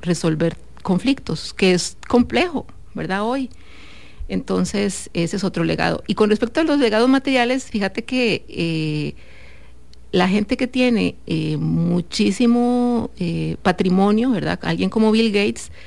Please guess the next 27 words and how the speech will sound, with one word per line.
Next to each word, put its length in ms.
también 280
le 40
ha 60
dado 160
pensamiento 520
a 20
su 120
legado 300
material. 480
Digamos, 260
Bill 140
Gates 180
es 80
una 180
persona 400
que 100
tiene 260
muchos 360
billones 320
de 60
dólares 460
y 100
ha 60
decidido 460
con 160
su 80
esposa, 520